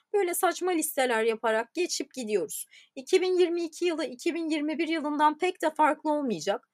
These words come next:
Çok iyi olur mu bilmiyorum. Bu tamamen size bağlı. Kıçınızı kaldırırsanız yerinden, harekete geçerseniz bir şeyler olur. Böyle de iddialı laflar ediyorum bu bölüm. Ama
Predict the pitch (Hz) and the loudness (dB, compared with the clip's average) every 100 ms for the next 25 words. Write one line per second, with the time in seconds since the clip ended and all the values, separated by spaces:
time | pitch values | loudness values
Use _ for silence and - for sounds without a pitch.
0 | _ _ _ - 427 - 302 392 381 381 | _ _ _ 6 6 6 6 8 8 6
1 | 320 254 302 294 277 196 160 165 233 - | 4 -2 -2 -2 -2 0 -2 -2 -4 -4
2 | 349 320 240 220 254 - 233 214 160 156 | -2 0 0 0 0 0 2 2 2 0
3 | - - _ _ - 359 - 381 320 370 | -2 -12 _ _ -2 0 2 0 2 0
4 | - 294 220 190 180 - 180 160 180 - | 6 6 6 2 -2 -2 -4 -4 -4 -6
5 | - _ _ _ _ - 180 175 160 151 | -10 _ _ _ _ -6 0 0 -2 -4
6 | 165 339 _ _ _ - 370 370 330 262 | -6 -6 _ _ _ 2 4 4 2 -2
7 | 220 190 - 190 175 226 294 269 226 - | 0 0 0 -2 0 -2 -2 -4 -4 0
8 | 165 190 214 165 151 - _ _ _ _ | 0 0 -2 -4 -8 -16 _ _ _ _
9 | _ - 254 190 190 208 185 196 196 208 | _ 8 8 8 2 -2 0 4 4 2
10 | 196 180 165 151 143 151 143 143 147 147 | -2 -4 -4 -4 -4 -4 -4 -6 -10 -8
11 | 131 156 _ _ _ _ _ - 320 403 | -8 -10 _ _ _ _ _ 2 4 6
12 | 370 | 2